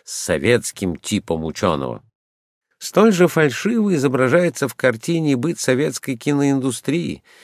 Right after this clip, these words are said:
которая представлена в виде стилизованной копии американских голливудских образцов.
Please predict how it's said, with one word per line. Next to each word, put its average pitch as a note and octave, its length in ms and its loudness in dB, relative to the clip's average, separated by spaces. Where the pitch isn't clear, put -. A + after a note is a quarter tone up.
которая A2+ 580 4
представлена A2+ 720 2
в G#2 60 2
виде G#2 320 2
стилизованной B2 1200 4
копии C3+ 400 2
американских G#2+ 880 0
голливудских A2 720 -2
образцов. A#2 880 -4